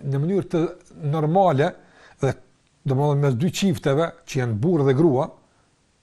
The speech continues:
ka raste kur fekundimi është i pamundshëm në mënyrë normale, duhet intervenim i caktuar apo për të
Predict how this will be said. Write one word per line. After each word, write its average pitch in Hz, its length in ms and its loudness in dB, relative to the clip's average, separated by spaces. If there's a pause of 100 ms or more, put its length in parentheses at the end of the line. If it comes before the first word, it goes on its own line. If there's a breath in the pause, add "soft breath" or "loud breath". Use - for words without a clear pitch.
(120)
ka 160 200 6
raste 156 320 2
kur 135 160 -4
fekundimi 175 540 -2
është 165 280 -4
i - 80 -6
pamundshëm 190 520 0
në 170 80 -2
mënyrë 180 200 0
normale, 143 420 0
duhet 175 340 0
intervenim 175 500 0
i 147 80 -2
caktuar 185 540 -4 (440 loud breath)
apo 180 240 -2 (400 soft breath)
për 214 180 2
të 185 100 2